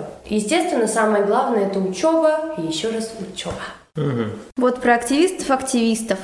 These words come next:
Speaker 3: Сейчас поговорю о себе, любимой.
Speaker 2: О.
Speaker 3: А, как только я поступила в студенческий совет, я как-то немножечко опасалась, побаивалась прям вот выливаться, потому что было страшно, коллектив уже состоявшийся, я новый человек.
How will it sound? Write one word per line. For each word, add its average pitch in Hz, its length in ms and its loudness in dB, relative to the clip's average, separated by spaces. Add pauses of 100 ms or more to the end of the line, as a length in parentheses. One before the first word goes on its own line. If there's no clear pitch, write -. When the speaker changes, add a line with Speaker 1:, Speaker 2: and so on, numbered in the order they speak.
(220)
Speaker 3:
Сейчас 339 340 2
поговорю 254 560 2
о 254 100 4
себе, 220 680 2
любимой. 202 720 2
Speaker 2:
О. 110 280 -2 (600)
Speaker 3:
А, 240 240 6
как 311 180 2
только 339 220 4
я 311 80 6
поступила 311 380 0
в 302 40 0
студенческий 285 480 0
совет, 311 420 4
я 262 120 4
как-то 262 420 2
немножечко 247 840 2
опасалась, 233 880 2
побаивалась 226 840 2
прям 277 340 2
вот 277 300 -4 (200)
выливаться, 262 920 2 (180)
потому 202 300 0
что - 160 -4
было 190 180 0
страшно, 214 480 0
коллектив 196 420 -2
уже 202 180 0
состоявшийся, 240 960 0 (320)
я 220 140 4
новый 214 280 2
человек. 208 760 0